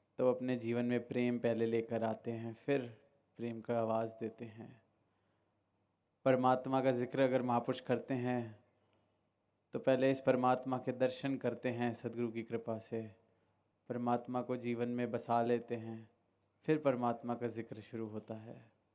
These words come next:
भाईचारे का जिक्र कर रहे हैं, तो वो इसलिए क्योंकि उन्होंने दिलों से नफ़रतें, दिलों से दीवारें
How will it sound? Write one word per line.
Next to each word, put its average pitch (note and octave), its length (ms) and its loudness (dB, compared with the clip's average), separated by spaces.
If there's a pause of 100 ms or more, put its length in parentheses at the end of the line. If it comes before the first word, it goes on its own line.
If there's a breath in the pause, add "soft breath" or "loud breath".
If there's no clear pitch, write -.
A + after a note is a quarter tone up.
(2500)
भाईचारे C3 540 4
का C3+ 180 6
जिक्र A#2+ 520 0 (2000)
कर C3+ 140 8
रहे B2+ 260 4
हैं, A#2+ 560 -2 (880)
तो C#3 60 4
वो C#3 100 6
इसलिए C#3+ 480 4
क्योंकि C3 320 -4
उन्होंने B2 380 0
दिलों A#2+ 320 0
से A#2 240 -2 (540)
नफ़रतें, A#2+ 800 -4 (640)
दिलों A#2 260 -2
से A#2 180 -4
दीवारें A2+ 680 0